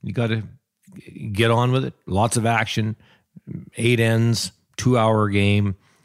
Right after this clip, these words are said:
Uh, mixed doubles, great. Uh, it's quick and lots of action. Uh, this is all very, very important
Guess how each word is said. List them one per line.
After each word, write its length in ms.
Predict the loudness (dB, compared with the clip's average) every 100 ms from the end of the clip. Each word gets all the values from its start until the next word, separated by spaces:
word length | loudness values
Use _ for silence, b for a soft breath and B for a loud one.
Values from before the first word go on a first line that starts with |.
| b
Uh, 180 | -6 -2
mixed 320 | -2 -2 -2
doubles, 360 | -4 -2 -2 -4
great. 400 | -4 -2 -2 -6 _ B B B B -8
Uh, 160 | -4 -4
it's 100 | -6
quick 420 | -2 -2 -4 -10
and 140 | -4
lots 220 | -2 -2
of 60 | -2
action. 560 | -2 -2 -2 -4 -4 -8 -14 -8
Uh, 180 | -2
this 160 | -2 0
is 60 | 0
all 140 | 0
very, 260 | 0 0 0
very 220 | -2 -2
important 520 | -4 -4 -6 -8